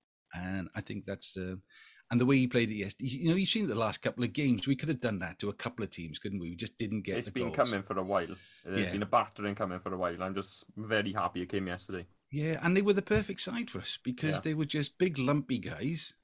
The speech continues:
Speaker 1: I mean, I did the team sheet with Alan Curtis yesterday, and I s-, so I went through the Swansea side, and they went,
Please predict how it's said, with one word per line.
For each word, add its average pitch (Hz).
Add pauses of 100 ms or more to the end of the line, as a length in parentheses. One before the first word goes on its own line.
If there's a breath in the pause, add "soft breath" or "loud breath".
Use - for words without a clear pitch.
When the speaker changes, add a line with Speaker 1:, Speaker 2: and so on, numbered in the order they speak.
(380 loud breath)
Speaker 1:
I -
mean, 147
I 156
did 160
the 156
team 151
sheet 123
with 101
Alan 98
Curtis -
yesterday, 90
and 107
I -
s-, 101 (160)
so 113
I -
went 127
through 120
the 98
Swansea 101
side, 82
and 92
they 90
went, 98